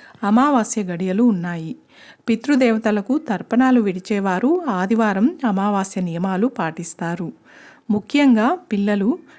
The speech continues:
నరదృష్టి తాకడం వల్ల అనారోగ్యం పాలవడం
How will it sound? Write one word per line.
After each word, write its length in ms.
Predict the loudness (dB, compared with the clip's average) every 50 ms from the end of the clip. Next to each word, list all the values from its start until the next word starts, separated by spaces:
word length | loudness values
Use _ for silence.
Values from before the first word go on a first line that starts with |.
| _ -6 -2
నరదృష్టి 600 | -2 0 2 0 0 2 0 -2 -2 0 -2 -2
తాకడం 580 | 0 0 -2 -2 -2 -4 -2 0 2 2 2 2
వల్ల 420 | 2 -2 -2 -4 -2 -2 -2 -4 -4 -12 -20 -20 -20 _ _ -6 -2
అనారోగ్యం 640 | 0 2 2 4 4 4 4 2 4 4 4 4 4
పాలవడం 600 | 4 2 -2 0 -2 -2 -2 -2 -2 0 0